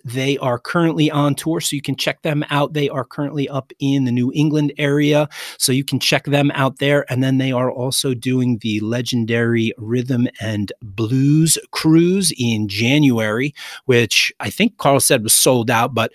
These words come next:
you never know. You might be able to get a, a secondary market ticket or something like that. But if you also are gonna be in New York for Phish or in New York in general over the holiday season,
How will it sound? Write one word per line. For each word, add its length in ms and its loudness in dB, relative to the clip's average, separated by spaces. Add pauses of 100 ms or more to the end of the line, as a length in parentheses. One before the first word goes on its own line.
(200)
you 140 2
never 180 2
know. 140 2
You 100 4
might 180 0
be 100 0
able 140 -2
to 60 -4
get 220 -2
a, 260 -2
a 40 0
secondary 600 2
market 400 0
ticket 340 0
or 60 -4
something 420 -2
like 200 -4
that. 260 0 (420)
But 340 2 (140)
if 220 2
you 100 4
also 480 4
are 100 4
gonna 200 2
be 360 -2
in 300 4
New 80 4
York 340 4
for 340 -2
Phish 640 0
or 360 0
in 240 2
New 120 2
York 280 0
in 180 -6
general 400 0
over 380 -2
the 480 -4 (300)
holiday 520 6
season, 760 2